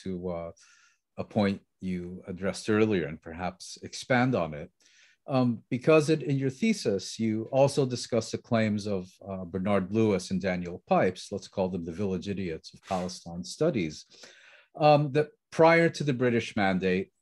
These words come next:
um, Jews refused to use the term Palestine, while additionally, Arab Muslims and Christians supposedly considered the term,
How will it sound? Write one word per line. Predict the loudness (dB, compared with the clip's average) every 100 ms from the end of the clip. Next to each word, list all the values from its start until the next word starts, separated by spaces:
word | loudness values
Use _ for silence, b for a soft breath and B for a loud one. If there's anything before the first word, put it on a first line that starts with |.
| -8
um, | -6 -4 -6 -12 -14 b b b -12
Jews | 2 6 6 4
refused | -2 0 0 0
to | -2
use | 0 0 -2 -6
the |
term | -6 -2 -2
Palestine, | 0 0 0 -2 -4 -2 -2 -4 -6 -8 -6
while | -4 -2 -4 -6
additionally, | 2 2 2 0 0 0 -2 -4 b b b b _
Arab | 2 4 6 4 0 -6
Muslims | 2 2 2 -2 -2 -2
and | -4
Christians | 0 2 2 2 2 2 -2 -6
supposedly | -4 4 4 4 0 -2
considered | -4 -6 0 0 2 0
the | -4
term, | -4 0 2 0 -4